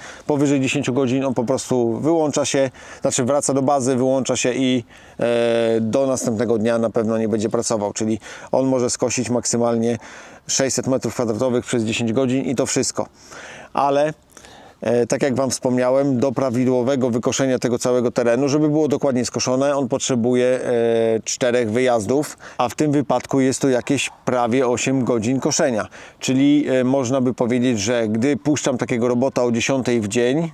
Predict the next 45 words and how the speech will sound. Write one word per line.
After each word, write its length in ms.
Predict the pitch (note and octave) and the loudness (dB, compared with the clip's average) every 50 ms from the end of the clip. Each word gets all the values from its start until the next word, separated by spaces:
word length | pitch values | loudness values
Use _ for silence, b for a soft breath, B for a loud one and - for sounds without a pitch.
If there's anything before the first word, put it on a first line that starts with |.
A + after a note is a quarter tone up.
| D3 B2+ | -4 -4
o 20 | |
dziesiątej 400 | A#2 A#2 - C3+ A#2+ G#2+ B2 A#2 | -2 -2 -2 -2 -2 0 0 2
rano, 260 | A2+ A2+ A2+ A#2+ B2 | 2 2 0 0 0
bo 220 | A#2 G#2+ A#2 A2+ A2 | 0 2 2 2 0
oczywiście 440 | G#2 - - A2 A2+ - - A#2+ | 0 -2 -4 -4 -4 -4 -4 -4
z 40 | A2 | -4
samego 320 | - - A#2 A2+ G#2+ G#2+ A2+ | -2 -2 -2 0 0 2 2
rana 300 | A#2 A2+ A2+ A2+ G#2+ G#2 B B B - | 2 2 2 0 -2 -4 B B B -4
nie 100 | A#2+ B2 | -2 0
mogę 220 | A#2 A2+ A2+ A#2 | 2 2 2 2
go 120 | G#2 A#2 | 0 0
wypuścić, 460 | A2 A2 G#2+ - B2 A#2 - - A#2 A2+ | 0 -2 -2 -2 -2 -2 0 0 0 0
bo 160 | G2+ A2+ A2+ | 2 2 2
jest, 240 | A2 G#2 - - A#2 | 0 0 0 -2 0
e, 260 | A2+ A2 G#2+ G#2+ A2+ | 0 2 2 2 2
rosa 300 | A#2 B2 A2+ - A#2+ A#2 | 2 0 0 0 0 0
na 120 | A#2 A2+ | 0 -2
trawie. 380 | G#2 - A2+ A2+ G#2+ A#2+ B2+ B2+ B B B B B | 0 0 0 2 2 0 0 -2 B B B B B
W 80 | - | -2
teorii 300 | - E3+ E3 D#3+ D#3+ D#3 | 0 2 2 4 2 2
mógłbym, 420 | D3+ D#3 E3 D3 C#3 D3+ D#3 D3 C#3 | 2 2 2 2 2 2 2 2 2
ale 180 | C3 B2+ B2 | 2 2 2
ja 100 | B2 B2 | 0 0
tego 200 | A2 A#2+ A2 A2+ | 0 0 0 0
nie 120 | A2 A2+ A#2 | 0 2 2
robię. 340 | B2+ B2+ A2+ B2+ B2+ B2 B B B B B B B B | 2 2 2 2 0 0 B B B B B B B B
E, 260 | - A#2 A#2 A#2 A#2 | 0 2 2 2 2
wolę 260 | G#2 A2 C3 B2+ A#2+ | 2 0 0 0 0
go 120 | G#2+ A#2+ A2 | 0 -2 -2
puścić, 380 | - B2 A2 - B2 G#2+ G#2+ | -2 -4 -4 -2 -2 -2 -2
gdy 140 | G#2 G2+ A#2+ | -2 -2 -2
trawa 260 | G2+ B2 A#2+ A#2 G#2+ | 0 0 0 0 0
już 100 | A2+ G#2 | -2 -2
troszeczkę 360 | - A#2+ G2+ A2+ A2+ - - G#2 | -2 -4 -2 -2 -4 -4 -6 -8
podeschnie, 420 | - A2+ A#2 C#3 C3+ - C#3+ B2 | -4 -2 -2 -2 0 -2 -4 -4
czyli 180 | - - A#2+ A#2+ | -2 -2 -2 -2
na 80 | A#2+ | -2
przykład 280 | A2 - A2+ B2+ A#2+ - | -4 -4 -4 -6 -4 -4
puszczam 320 | - B2 - - A#2+ A#2 | -6 -6 -4 -2 -2 0
go 100 | A2 A#2 | 0 0
o 60 | A#2 | 0
dzi-, 200 | A2 G2+ F2+ - | 0 -2 -6 -6
o 200 | - - C3 B2 | -2 0 0 0
godzinie 480 | A#2+ G#2 A#2+ A2+ G2 A2 A#2 A#2 A2+ A2 | 2 0 0 0 0 -2 -2 -2 -2 -2
dziesiątej. 480 | G2+ A#2 A2+ - C3+ A#2+ G2+ - G2 | -2 -2 -2 -2 -2 -2 -4 -6 -8